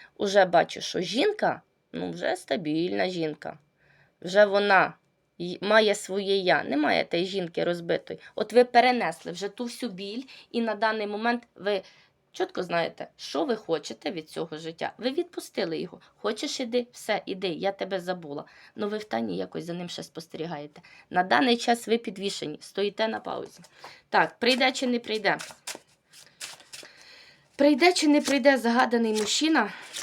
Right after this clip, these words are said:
в ваше життя, чи буде повертатись, чи не буде повертатися? А куди дінеться? <laughs> А куди воно дінеться? Навіть не він,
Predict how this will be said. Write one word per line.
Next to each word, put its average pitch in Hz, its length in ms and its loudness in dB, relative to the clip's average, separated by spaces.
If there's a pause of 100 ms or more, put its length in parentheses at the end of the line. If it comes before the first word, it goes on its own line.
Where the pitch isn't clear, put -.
(840)
в 196 60 -4
ваше 233 380 4
життя, 233 560 -2
чи - 140 -10
буде 214 260 -2
повертатись, - 720 -4
чи - 160 -6
не 190 100 -4
буде 185 260 -4
повертатися? - 880 -4 (640)
А 247 100 0
куди 302 240 2
дінеться? 220 540 0 (120)
<laughs> 233 340 6 (580)
А 262 120 8
куди 277 460 6
воно 285 260 6
дінеться? 196 720 0
Навіть 208 340 0
не 202 140 0
він, 233 220 0